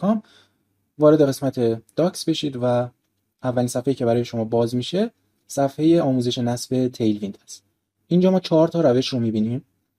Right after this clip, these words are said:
که سه تا از اونها رو ما تو این جلسه آموزش می‌دیم و در جلسهٔ بعدی در مورد فریمورک ها با هم صحبت می‌کنیم و حالا در مورد فریمورک ریاکت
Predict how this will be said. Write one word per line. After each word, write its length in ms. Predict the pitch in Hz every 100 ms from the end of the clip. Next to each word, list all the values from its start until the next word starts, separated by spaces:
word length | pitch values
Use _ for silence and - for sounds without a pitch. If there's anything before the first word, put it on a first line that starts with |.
| _ _
که 220 | 147 139
سه 220 | - 165
تا 100 | 170
از 120 | 139
اونها 180 | 123 120
رو 60 | 123
ما 100 | 113
تو 100 | 123
این 100 | 113
جلسه 300 | 107 110 -
آموزش 320 | 202 165 -
می‌دیم 180 | 143 147
و 80 | 190
در 100 | 208
جلسهٔ 380 | 180 160 165
بعدی 280 | 160 143 143
در 100 | 170
مورد 160 | 135 147
فریمورک 420 | - 120 110 113
ها 100 | 131
با 100 | 120
هم 160 | 117 139 _ _
صحبت 400 | - 127 156 185
می‌کنیم 280 | 208 196 180
و 40 |
حالا 140 | 170 147
در 140 | 143
مورد 160 | 127 123
فریمورک 420 | - 117 117 120
ریاکت 460 | 113 123 180 208